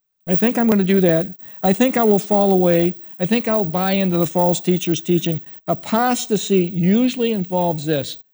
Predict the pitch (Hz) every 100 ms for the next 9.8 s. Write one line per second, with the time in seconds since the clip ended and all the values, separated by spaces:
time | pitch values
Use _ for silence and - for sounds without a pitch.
0 | _ - 156 143 - - - 170 170 170
1 | 170 160 - _ _ _ _ - - 143
2 | 123 117 110 - _ - 139 - - 175
3 | 170 175 175 - 147 127 120 _ _ _
4 | _ _ _ - 135 156 180 196 185 185
5 | 180 165 170 165 160 160 151 _ _ _
6 | _ _ - - - 170 175 180 151 160
7 | 151 151 147 143 _ _ _ _ _ _
8 | - 135 127 123 208 208 202 190 180 180
9 | - 175 151 151 147 147 143